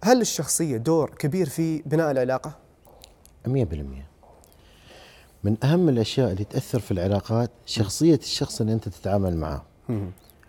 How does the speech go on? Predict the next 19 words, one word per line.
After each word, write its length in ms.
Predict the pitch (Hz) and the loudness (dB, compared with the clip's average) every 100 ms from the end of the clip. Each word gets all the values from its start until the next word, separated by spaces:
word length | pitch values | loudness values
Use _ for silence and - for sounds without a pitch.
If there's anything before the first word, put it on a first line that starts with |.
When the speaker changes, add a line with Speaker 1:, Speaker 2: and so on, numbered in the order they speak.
| - _ - | -20 _ -12
Speaker 2:
آه، 380 | 101 98 95 87 - - | -4 -2 0 -2 -6 0
إذا 140 | 117 | 0
كانت 300 | - 165 156 | 4 4 4
شخصيته 580 | - - 143 135 135 127 | 0 -2 0 2 0 -2
تتقبل 720 | - - - - 135 120 104 | -4 -20 -16 0 2 6 6
الناس، 560 | 98 101 92 80 - - - - | 4 4 2 0 -8 -18 -20 -2
Speaker 1:
نعم. 140 | 120 | -2
Speaker 2:
تتقبل 360 | 90 135 120 120 | 2 2 4 2
بناء 300 | 92 110 107 | 2 2 2
العلاقات، 680 | 87 92 95 - - 101 90 - _ - - - - | 0 0 -2 0 2 2 0 -6 _ -20 -20 -20 -12
آه، 240 | 92 87 85 | -6 -4 -4
شخصيته 540 | - - - 143 135 | -4 -6 0 0 2
متسامحة، 720 | 104 - - 123 113 - 98 87 | 0 -2 -2 0 2 0 -4 -2
سمحة 460 | 127 120 - 110 | 0 -2 0 -4
في 280 | - 113 110 | -2 0 0
التعامل 480 | - 104 104 107 101 | 0 -2 0 2 0
مع 160 | 90 | 0
الناس، 540 | 98 101 104 95 - - - - | 0 2 2 2 -2 -14 -20 -8
Speaker 1:
نعم. 180 | 120 95 | -4 -4